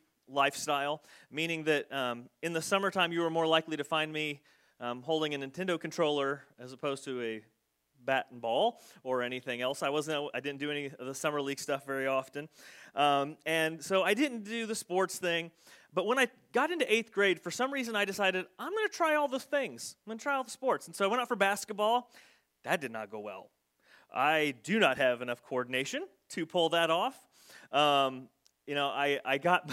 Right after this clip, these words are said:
<laughs> I got most improved, uh, in my eighth grade basketball team, um, because I went from worst to bad. I kinda, I didn't get, I, I learned, I learned the rules of basketball. That's pretty much probably why they gave me that one.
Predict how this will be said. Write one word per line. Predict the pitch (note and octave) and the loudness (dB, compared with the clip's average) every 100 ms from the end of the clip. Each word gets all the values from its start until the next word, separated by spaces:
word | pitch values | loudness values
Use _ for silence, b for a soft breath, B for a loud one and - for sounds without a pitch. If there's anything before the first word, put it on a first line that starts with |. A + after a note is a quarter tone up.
| B | B
<laughs> | B F3+ | B -4
I | |
got | F3+ E3+ | -4 2
most | E3+ G#3 - | 2 2 0
improved, | G3 - G#3 A3 G3+ G3 - _ _ _ _ _ - | -2 4 6 8 6 2 -10 _ _ _ _ _ 2
uh, | F3 E3+ F3 F3+ | 10 12 10 8
in | F#3+ | 6
my | F#3 | 6
eighth | F#3 F#3 | 6 2
grade | G3 F3 | 2 6
basketball | F3+ F#3 G3+ F#3+ | 6 4 2 2
team, | F#3+ F#3 F3+ F#3 B B B B B - | 4 2 2 -2 B B B B B 4
um, | E3 D#3+ D#3+ | 8 8 4
because | D#3 E3+ - G3 E3+ D#3 - | 2 0 4 4 6 4 0
I | D3+ E3 | 2 2
went | F3 | 2
from | E3 D#3+ | -4 0
worst | E3 F3+ - - | 4 4 2 -2
to | |
bad. | D3+ E3 E3 D#3+ | 4 8 8 8
I | D#3 | 6
kinda, | D#3+ E3+ D#3 | 2 2 4
I | D3 | 4
didn't | F3 E3+ | 2 0
get, | E3+ - | -2 -2
I, | C#3 - | -6 -4
I | C#3 D3 | -4 0
learned, | F3 F3+ E3+ - - - | 2 2 -2 -12 -10 0
I | D#3+ | 4
learned | F#3 F#3+ F3 | 4 2 0
the | |
rules | E3 F3+ G3+ F#3+ F3 | 2 6 6 6 2
of | D3 | 4
basketball. | D#3 G3+ - G3+ F3 F#3+ G3 | 4 4 2 2 4 4 4
That's | F#3 F#3 | 0 0
pretty | G#3 F3+ | 0 2
much | F3+ - | 0 2
probably | F3+ E3 E3 | 0 2 2
why | E3 | 4
they | D#3 | 4
gave | D#3 D3+ | 0 0
me | D3 | 2
that | D3+ D3+ | 2 2
one. | C3+ | -4